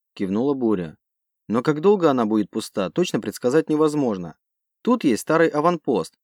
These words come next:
но он пока по ту сторону звезды. У нас есть по подсчетам системы часов пять на то, чтобы незамеченными тут находиться». «Тогда пополняем топливо и заряжаем щиты», спокойно ответил я. «Проверьте все склады.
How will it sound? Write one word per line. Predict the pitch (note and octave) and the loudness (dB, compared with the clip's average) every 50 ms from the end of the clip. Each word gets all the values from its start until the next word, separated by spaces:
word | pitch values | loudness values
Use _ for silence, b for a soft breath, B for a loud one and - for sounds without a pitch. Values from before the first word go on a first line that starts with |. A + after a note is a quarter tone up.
| _ _ _ _ _ - | _ _ _ _ _ -4
но | A2 B2 | 0 0
он | E3+ G3 - | 0 0 2
пока | - - - - G#2+ | 0 -2 -2 -2 -4
по | - A2+ | -4 -4
ту | - - G3 | -2 -2 -6
сторону | - - E3+ E3+ E3 E3 | -2 0 0 2 2 2
звезды. | D3+ D#3 D#3+ E3 D#3+ D#3 D3+ B2 F#2 D#2 - _ _ _ _ _ _ _ _ _ _ - | 0 0 0 -2 -2 0 -2 -2 -2 -4 -8 _ _ _ _ _ _ _ _ _ _ -6
У | G2+ A#2 | -2 0
нас | D3 E3 E3 - - | 2 2 0 0 -2
есть | F3+ G3+ G3+ - | -4 -4 -4 -2
по | - B2+ | -2 -4
подсчетам | A2 - C3 - - E3 D3+ D3+ C3+ | -2 -2 -4 -2 -2 -2 -2 -2 -2
системы | - D3+ D3 - - G3 F3+ C#3 | -2 -4 -6 -4 -2 -2 0 0
часов | A2+ - C#3 D3 E3 D#3+ _ | -2 -2 0 0 0 0 _
пять | - F3+ D3+ A#2 - | 2 2 2 2 2
на | A#2+ A2+ | -2 -4
то, | - - F3+ F3 | -2 -2 -4 -4
чтобы | - B2 A#2 | -2 -2 0
незамеченными | A#2+ A#2+ A#2 C#3 D#3 F3 F3+ D#3+ - B2+ G2+ G2 | 0 0 2 2 0 0 0 -2 -2 -2 -2 -2
тут | F2+ G#2 F#2 | -4 -6 -8
находиться». | G2+ G#2 - C3+ C#3 C#3+ B2+ F#2 - - D#2+ - - _ _ _ _ _ _ _ _ _ _ - | -8 -4 -4 -4 -2 -2 -2 -4 -4 -8 -12 -14 -14 _ _ _ _ _ _ _ _ _ _ -4
«Тогда | - G2+ F#2+ G2+ A#2 C#3+ | -4 -2 -2 0 0 0
пополняем | C#3 - A2+ - A2+ A#2 B2 C3 C#3 C3 B2 A#2+ | 0 0 -2 -2 0 0 2 2 2 0 0 0
топливо | - E3+ E3 D3+ D3 A#2+ F#2 F2 | 2 0 0 2 0 0 0 0
и | F2+ | -2
заряжаем | F2+ F#2+ G2+ G#2+ G#2+ A2+ C3 C3 A#2+ | -2 -2 -2 0 0 0 0 0 0
щиты», | A2 - - A#2+ - - G#2+ F2 D#2 C#2 - _ _ _ _ _ _ _ | -2 -2 -4 -4 -2 0 -2 -2 -2 -6 -12 _ _ _ _ _ _ _
спокойно | - - - F2 - - A2+ C3+ D3+ D3+ | -16 -8 -8 -8 -4 -2 -2 -2 0 -2
ответил | C3+ - - F2 D#2+ - G2 | -4 -4 -6 -8 -6 -4 -4
я. | G2 F#2 E2 D2+ C#2 - _ _ _ _ _ _ _ _ _ _ - | -2 -2 -4 -6 -8 -12 _ _ _ _ _ _ _ _ _ _ -4
«Проверьте | - F#2 G#2 A2+ C#3+ D#3 D3+ D3 - A#2+ | 0 2 4 6 6 4 4 2 -4 -4
все | G#2+ - B2+ A#2+ | -4 -2 -4 -4
склады. | - - - D3+ C#3+ B2+ G2+ F2+ E2 D2 | -4 -2 0 2 4 4 2 0 -2 -6